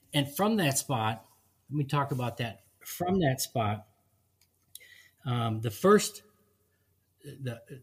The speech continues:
first trying to track this down, um, I had a dickens of a time because, because if you look at,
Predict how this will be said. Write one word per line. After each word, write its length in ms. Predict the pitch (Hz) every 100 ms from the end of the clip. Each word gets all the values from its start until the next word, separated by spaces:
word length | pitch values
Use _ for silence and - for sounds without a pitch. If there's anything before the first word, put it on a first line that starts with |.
| _ - -
first 480 | - - 208 208
trying 180 | - 147
to 40 | 110
track 400 | - 156 147 -
this 160 | 135
down, 440 | - 127 123 101 92 _ _ _ _ _ -
um, 300 | 117 113 - -
I 80 | 165
had 180 | 170
a 80 | 127
dickens 380 | 113 185 190 123
of 100 | 104
a 60 | 101
time 300 | - 107 110
because, 480 | 107 135 117 - - _ _ _ _
because 500 | 127 123 - 123 107 -
if 160 | 98 -
you 100 | 127
look 280 | 160 190
at, 180 | 143 123